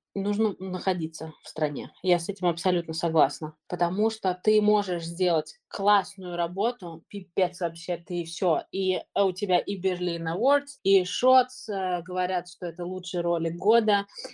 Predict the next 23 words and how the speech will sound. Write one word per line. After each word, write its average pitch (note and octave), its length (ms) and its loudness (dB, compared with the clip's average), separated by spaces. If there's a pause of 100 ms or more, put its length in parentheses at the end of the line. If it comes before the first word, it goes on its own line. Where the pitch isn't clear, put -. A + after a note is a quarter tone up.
(140)
и G3+ 440 4
там, F3 220 -4
я F3+ 160 -4
не F3+ 140 -8
знаю, E3 420 -4
ну, F#3 120 -2
вообще, F3 360 0
она E3+ 240 0
на F3+ 100 -2
Vimeo F3+ 400 0
ставь E3 280 -2 (100)
пик, B3+ 300 -6
ну, A#3+ 200 -2
просто A#3 420 2
все, F3 260 -4
супер A3 380 0
жир. E3 320 -6 (280)
Все B3 380 4
прям E3+ 260 -4
уписались F3+ 400 -12
кипятком. D#3+ 560 -4 (880)
Но G#3 520 2 (320)
все. E3 300 -2